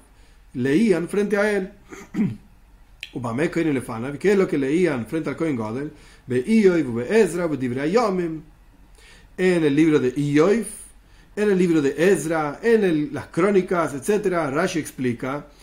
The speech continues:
que estos son textos que te llevan el corazón, son textos interesantes que te permiten prestar atención y no te vas a dormir escuchando estos textos.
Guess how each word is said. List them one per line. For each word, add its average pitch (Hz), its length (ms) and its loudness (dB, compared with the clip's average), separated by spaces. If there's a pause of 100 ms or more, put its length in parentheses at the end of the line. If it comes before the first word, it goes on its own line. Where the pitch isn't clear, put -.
(200)
que 202 140 4
estos 220 240 0
son 175 240 -4
textos 190 640 -4
que - 100 -10
te 160 100 -8
llevan 202 360 -2
el 170 80 -2
corazón, 139 560 -6
son 185 180 -10
textos 226 360 -8
interesantes 156 1040 -4 (300)
que 180 520 2 (260)
te 135 380 0
permiten 147 680 -2
prestar 139 300 -4
atención 202 720 -2 (360)
y 165 100 0
no 175 140 -2
te 175 80 -4
vas 160 180 -2
a 151 40 -2
dormir 127 500 -2 (100)
escuchando 139 420 -8
estos 120 200 -10
textos. 117 420 -12